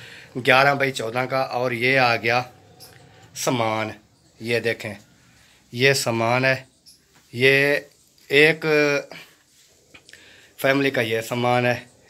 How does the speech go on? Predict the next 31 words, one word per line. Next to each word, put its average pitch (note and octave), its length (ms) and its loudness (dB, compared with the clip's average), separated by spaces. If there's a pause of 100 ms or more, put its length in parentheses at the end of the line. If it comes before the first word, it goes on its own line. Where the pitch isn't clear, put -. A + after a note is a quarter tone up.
(100)
तकरीबन A#2 460 -4
ये A2 240 -2
वाले, G#2 260 -8 (760)
और A#2+ 260 -2
आगे A2+ 320 -6
ऐसे A#2 460 -8 (140)
ये A#2+ 300 -4
एक A#2+ 140 -8
फैमिली C3 280 -4
का C3 120 -4
है B2 120 -2
और A#2 320 -4
ये C3 280 0
दूसरी C3 320 -8
फैमिली G#2+ 320 -10
का G#2 100 -12
शुरू F#2+ 260 -16
हो F2+ 120 -20
गया F2 160 -18
जी। E2+ 160 -20 (800)
ये B2 200 -2
आप B2+ 160 4
देख A#2 220 -2
सकते C3 320 -6
हैं, B2+ 240 -4 (880)
ये C3 280 -2
दूसरी A#2+ 320 -6
family B2+ 360 -2
का B2+ 140 -2
है B2 140 0
सामान, B2+ 380 -6